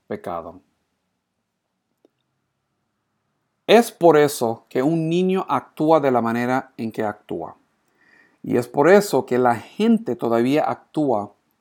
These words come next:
de la manera en que actúa, hasta que Dios transforma su vida. Tú y yo podemos arreglar el exterior. Podemos vestir la fachada, hacer algunas buenas obras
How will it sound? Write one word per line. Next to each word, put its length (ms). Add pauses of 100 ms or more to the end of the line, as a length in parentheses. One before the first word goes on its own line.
(380)
de 80
la 100
manera 560 (320)
en 100
que 120
actúa, 560 (760)
hasta 300
que 160
Dios 500
transforma 920
su 180
vida. 320 (2250)
Tú 180
y 80
yo 220
podemos 400
arreglar 560 (240)
el 160
exterior. 640 (1000)
Podemos 400
vestir 400
la 120
fachada, 600 (960)
hacer 340
algunas 480
buenas 400
obras 580